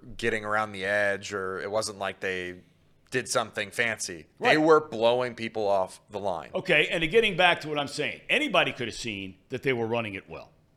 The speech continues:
Speaker 2: Those same people could have seen that every time Burrow was dropping back, it was, "Here we go again." There are guys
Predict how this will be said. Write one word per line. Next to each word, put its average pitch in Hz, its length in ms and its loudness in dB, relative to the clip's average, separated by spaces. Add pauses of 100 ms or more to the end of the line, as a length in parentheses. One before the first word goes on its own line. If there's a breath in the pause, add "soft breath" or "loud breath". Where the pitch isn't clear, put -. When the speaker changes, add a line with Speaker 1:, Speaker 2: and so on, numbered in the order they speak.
(1700 soft breath)
Speaker 2:
Those 185 320 4
same 214 460 4
people 185 420 6
could 175 180 0
have 143 100 2
seen 127 520 -2 (220 soft breath)
that 120 160 -2 (100)
every 226 480 4
time 208 420 4
Burrow 170 340 8
was 170 180 2
dropping 143 480 4
back, 120 340 2
it 117 160 -6
was, 120 200 -6
"Here 127 220 -4
we 139 220 -4
go 120 280 -2
again." 101 280 -8 (1500)
There 170 180 6
are 170 180 8
guys 151 500 6